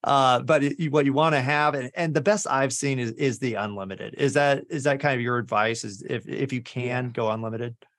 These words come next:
Speaker 2: Yeah, we'll get affiliates all the time that say, "Hey, someone signed up, but they didn't click on my link." And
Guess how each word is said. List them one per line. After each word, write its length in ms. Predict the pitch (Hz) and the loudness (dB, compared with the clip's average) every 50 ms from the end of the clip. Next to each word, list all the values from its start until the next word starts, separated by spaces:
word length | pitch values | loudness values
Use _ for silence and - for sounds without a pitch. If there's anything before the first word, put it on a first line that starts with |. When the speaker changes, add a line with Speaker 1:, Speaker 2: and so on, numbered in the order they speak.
| _ _ _ _ _ _ _ _ _ | _ _ _ _ _ _ _ _ _
Speaker 2:
Yeah, 140 | - 190 160 | 2 4 4
we'll 140 | 135 165 175 | 6 4 6
get 140 | 170 185 175 | 6 6 6
affiliates 460 | 170 170 - 175 170 165 156 156 - | 4 4 4 4 6 6 6 4 6
all 120 | 165 147 | 6 4
the 80 | 139 127 | 4 4
time 280 | - 151 147 143 139 127 | 4 2 2 2 2 -2
that 100 | 120 - | -4 -4
say, 180 | 127 120 123 120 | -4 -4 -2 0
"Hey, 240 | 143 156 156 147 | 2 4 4 4
someone 400 | 127 131 - 143 147 147 147 139 | 4 2 0 0 0 0 0 0
signed 300 | 120 - - 131 127 131 | -2 -2 -2 0 0 2
up, 260 | 147 156 156 147 - - | 2 2 2 0 -2 -4
but 100 | 120 110 | -8 -6
they 60 | 117 | -6
didn't 200 | 123 131 131 123 | -6 -6 -6 -6
click 200 | - 135 127 131 | -4 -4 -2 -2
on 120 | 131 120 | -2 -2
my 100 | 123 120 | -2 0
link." 380 | 120 135 151 156 131 104 - - | 2 2 2 2 2 -2 -6 -8
And 160 | 113 110 - | -8 -8 -10